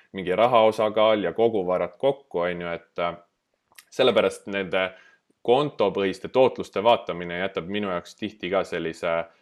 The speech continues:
noh, tegelikult siukse suvalise info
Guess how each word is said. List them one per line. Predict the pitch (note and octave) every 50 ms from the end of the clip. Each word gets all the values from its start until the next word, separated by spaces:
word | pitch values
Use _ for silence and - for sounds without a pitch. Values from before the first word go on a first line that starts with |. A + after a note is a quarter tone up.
| _ _ _ _
noh, | F#2+ F#2+ - _ _ _ _ _ _ _ - - -
tegelikult | C#3 D#3 D#3 A#2+ - -
siukse | G#2 - - G2+
suvalise | G#2+ C#3+ D#3+ D3 G#2+ F2+ E2+ E2+ E2+ - F2+ F2 F2 F2 F2 F2 E2+ E2+ E2+ F2 E2+ E2+ F2 F2 D#2+ - - - B2 C3+
info | C#3 C#3 - - F#2